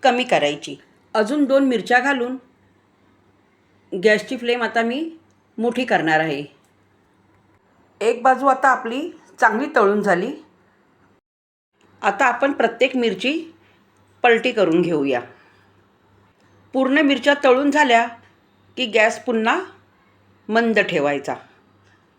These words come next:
मग मिरच्या आपल्याला त्या प्लेटमध्ये काढून घ्यायच्या आहेत. तर अशाच प्रकारे पुढच्या मिरच्या मी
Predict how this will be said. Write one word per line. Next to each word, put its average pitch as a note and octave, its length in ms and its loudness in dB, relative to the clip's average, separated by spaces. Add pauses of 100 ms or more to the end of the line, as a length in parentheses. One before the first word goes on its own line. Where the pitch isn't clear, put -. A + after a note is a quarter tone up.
(120)
मग A#3+ 160 2 (100)
मिरच्या G#3+ 320 2
आपल्याला F#3+ 320 4
त्या G#3+ 240 2 (560)
प्लेटमध्ये A3 460 2
काढून G#3 380 2
घ्यायच्या F3 360 2
आहेत. D3 160 -2 (1600)
तर C4 100 4
अशाच C#4 320 0
प्रकारे G#3+ 460 2
पुढच्या A3 380 -2
मिरच्या G#3 340 0
मी C#4 300 -8